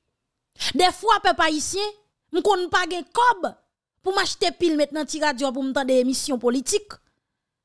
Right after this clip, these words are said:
M te g on ti telefòn Nokya ki gen de batri. Lè w tande yo bay kouran. M chaje yon batri sou telefòn nan, m g on ti boustè ansanm avèk yon fil sa k men longè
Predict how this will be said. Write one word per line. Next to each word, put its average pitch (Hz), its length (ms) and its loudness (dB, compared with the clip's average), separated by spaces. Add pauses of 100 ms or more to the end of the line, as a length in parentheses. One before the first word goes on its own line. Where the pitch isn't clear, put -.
(420)
M 269 80 0
te 311 80 4
g 285 120 0
on 302 120 -2
ti - 180 -4
telefòn 339 600 2
Nokya 269 420 0
ki 247 120 -8
gen 240 200 -4
de 277 120 2
batri. 311 340 -2 (320)
Lè 269 80 4
w 302 100 2
tande 294 220 2
yo 262 140 2
bay 262 320 0
kouran. 392 500 2 (840)
M 311 140 -10
chaje 330 500 2
yon 330 160 -2
batri 294 400 0 (160)
sou - 320 -4
telefòn 359 560 2
nan, 480 200 -4 (840)
m 320 100 0
g 339 80 4
on 330 160 0
ti 440 240 -2
boustè 466 460 2 (460)
ansanm 359 280 0
avèk 311 400 0
yon 339 240 0
fil 427 460 0 (1120)
sa - 300 0 (100)
k 269 80 -10
men 285 280 0
longè 466 320 -2